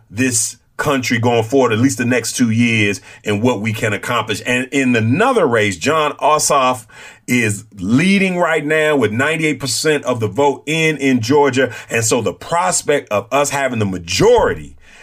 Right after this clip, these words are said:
in the Senate, having the House and the presidency with President Joe Biden, Vice President Kamala Harris,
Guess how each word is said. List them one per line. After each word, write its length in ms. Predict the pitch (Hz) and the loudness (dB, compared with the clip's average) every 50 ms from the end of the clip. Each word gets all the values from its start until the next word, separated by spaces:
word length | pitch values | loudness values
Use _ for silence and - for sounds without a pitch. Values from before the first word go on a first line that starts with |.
| - - _ | -20 -12 _
in 300 | - 143 165 165 165 160 | -2 -2 0 0 0 0
the 100 | 147 120 | 0 0
Senate, 580 | 110 110 - - - 175 175 170 165 151 - - _ _ | 0 -2 -2 0 0 0 0 0 0 -2 -4 -8 _ _
having 280 | - - 131 117 110 101 | -6 -4 -4 -4 -2 -4
the 80 | 98 98 | -4 -4
House 480 | 104 107 127 151 151 151 143 143 143 - _ _ _ _ _ - | -4 -4 -2 0 0 0 0 0 -4 -8 _ _ _ _ _ -4
and 600 | 160 185 208 208 196 175 156 135 123 120 113 113 - _ - | -2 0 2 2 2 0 0 0 -2 -4 -6 -10 -14 _ -2
the 120 | 113 113 | 0 0
presidency 960 | 110 - - 156 156 147 131 139 143 139 135 131 123 - 135 131 123 120 117 113 - - _ - | 0 0 0 0 0 2 2 2 2 2 0 0 0 0 2 2 2 0 -2 -8 -14 -20 _ -4
with 340 | 117 110 107 104 95 - - | 0 0 0 0 0 -4 -8
President 420 | - - 160 147 135 139 139 127 | -4 -2 -2 0 2 2 2 4
Joe 140 | 123 139 139 | 2 2 2
Biden, 400 | 127 139 131 131 127 127 123 110 | 2 0 0 2 0 0 0 -2
Vice 260 | 101 131 139 139 131 | -2 0 0 0 -2
President 520 | - - 143 139 127 127 131 131 127 117 | -2 0 0 0 0 0 0 0 0 -2
Kamala 460 | 117 113 123 127 127 127 123 120 113 110 | -2 0 0 2 2 2 2 0 2 2
Harris, 420 | 123 127 127 123 123 120 110 110 | 2 2 2 2 2 2 0 -4